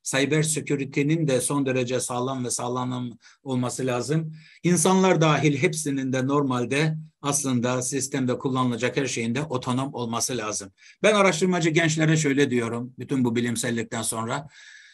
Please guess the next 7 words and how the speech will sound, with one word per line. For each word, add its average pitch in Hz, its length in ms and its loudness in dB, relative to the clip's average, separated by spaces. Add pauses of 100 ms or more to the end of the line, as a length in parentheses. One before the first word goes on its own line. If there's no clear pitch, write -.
(240)
"Gençler, 151 440 4
ferdin 160 480 4
değil, 165 280 4
derdin 147 300 4
adamı 131 380 0
olun. 113 240 -6
Sorunları 151 680 4